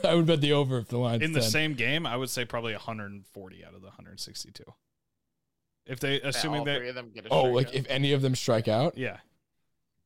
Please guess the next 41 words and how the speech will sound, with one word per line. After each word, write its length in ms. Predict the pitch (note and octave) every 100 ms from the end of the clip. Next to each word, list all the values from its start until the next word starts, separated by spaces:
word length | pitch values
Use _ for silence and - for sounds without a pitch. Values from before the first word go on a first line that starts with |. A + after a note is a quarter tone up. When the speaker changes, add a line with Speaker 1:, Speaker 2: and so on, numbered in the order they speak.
| -
Speaker 1:
I 80 | C3+
think 180 | C3+ B2
that's 200 | G#2+ -
gonna 180 | G2+ G2
be 160 | F#2+
every 180 | F2+ F#2
single 260 | - E2+ -
game. 320 | - D2+ - - -
That 160 | E2+ - -
if 360 | A2 A#2 A#2 -
every 320 | D3 D3+ E3+
game, 260 | D#3+ D#3+ D3+ -
<laughs> 80 |
every 300 | E3+ F3+ G#3
game 300 | E3 E3+ E3
that 160 | C#3+ C3
they 240 | C#3 B2+ -
each 340 | B2+ B2 -
play 240 | - B2+ D3+
in, 180 | F#3 G3+ _ _ _ _ -
if 140 | B2+
they 80 | C#3+
all 300 | B2+ D3+ E3
are 80 | C#3
in 220 | C#3+ C#3+
the 60 |
game, 460 | B2 A#2+ C3 D#3+ D#3+ _
that 220 | C#3+ D3 C#3+
game, 320 | D#3+ E3 E3+ _ _ _ _ _
every 220 | A#2+ A2+
one 160 | A2 G2+
of 40 | G2
them 100 | F#2+
is 80 |
going 180 | F#2+ F#2
to 40 | G2+
at 60 |
least 180 | G2 F#2
get 140 | F#2+ C#2+
one 140 | F2+
strikeout. 420 | - B1+ - G1+